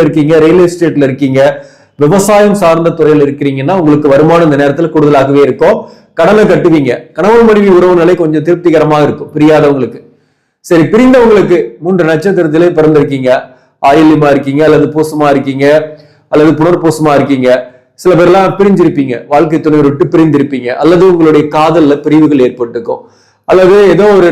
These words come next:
நட்பால ரிலேஷன்ஷிப்ல இருந்து பிரிவுகள் ஏற்பட்டிருக்கும், ஒரு நல்ல உறவு உங்களை விட்டு போயிருப்பாங்க,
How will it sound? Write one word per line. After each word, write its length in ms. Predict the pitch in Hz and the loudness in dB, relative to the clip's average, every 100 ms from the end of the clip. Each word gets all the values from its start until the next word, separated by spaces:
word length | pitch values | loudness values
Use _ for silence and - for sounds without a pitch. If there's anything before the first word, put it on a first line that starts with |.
| 160 | 0
நட்பால 420 | 156 165 165 160 160 151 156 | -4 0 0 2 0 -2 -2
ரிலேஷன்ஷிப்ல 600 | 175 165 160 151 151 143 | -2 -4 -10 -10 -4 -2
இருந்து 180 | 143 156 151 | -2 -4 -2
பிரிவுகள் 380 | 165 165 147 135 | 0 2 2 -2
ஏற்பட்டிருக்கும், 580 | - 120 123 113 123 - _ _ _ _ | -2 -6 -8 -8 -8 -10 _ _ _ _
ஒரு 100 | 180 180 | 0 2
நல்ல 160 | 185 254 202 | 2 2 2
உறவு 180 | 202 202 | 2 2
உங்களை 180 | 170 165 156 | 2 0 0
விட்டு 160 | 156 160 | -2 0
போயிருப்பாங்க, 480 | 156 156 156 110 | 0 0 0 -6